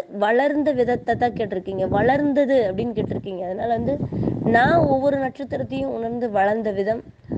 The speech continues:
அதனுடைய செயல்பாடுகள், ஏன் ஒரு கிரகம் அந்த, அந்த புள்ளியில போய் ஏன் ஒரு கிரகம் நீசமாகுது, அப்போ அந்த இடத்துக்கு கோச்சார கிரகங்கள் வரும்போது என்ன செய்யுதுங்கிறதெல்லாம்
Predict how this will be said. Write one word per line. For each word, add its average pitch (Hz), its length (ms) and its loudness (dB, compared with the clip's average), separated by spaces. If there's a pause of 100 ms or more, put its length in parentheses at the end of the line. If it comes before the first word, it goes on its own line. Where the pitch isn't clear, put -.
(140)
அதனுடைய 214 500 2
செயல்பாடுகள், 220 800 2 (880)
ஏன் 277 180 6
ஒரு 247 220 2
கிரகம் 220 300 0
அந்த, 214 140 0 (140)
அந்த 233 320 -4
புள்ளியில 277 360 2
போய் 233 280 0
ஏன் 240 140 2
ஒரு 226 200 0
கிரகம் 208 380 -2
நீசமாகுது, 208 720 0 (480)
அப்போ 233 180 2
அந்த 247 200 4
இடத்துக்கு 262 360 0
கோச்சார 269 480 0
கிரகங்கள் 233 420 0
வரும்போது 220 320 2
என்ன 220 180 0
செய்யுதுங்கிறதெல்லாம் 214 880 0